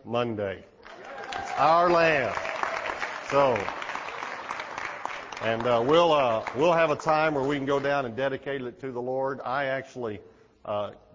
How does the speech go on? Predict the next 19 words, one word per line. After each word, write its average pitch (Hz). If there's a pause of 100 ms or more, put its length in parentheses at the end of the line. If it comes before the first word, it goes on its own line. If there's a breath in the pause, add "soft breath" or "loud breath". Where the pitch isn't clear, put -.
(100)
talked 135
to 110
George. 120
I 113
was 107
here 131
at -
the 110
church. 131
George 120
was, 110
uh, 113
there 117
doing 120
the 98
paperwork 131
and 120
all, 123
and 98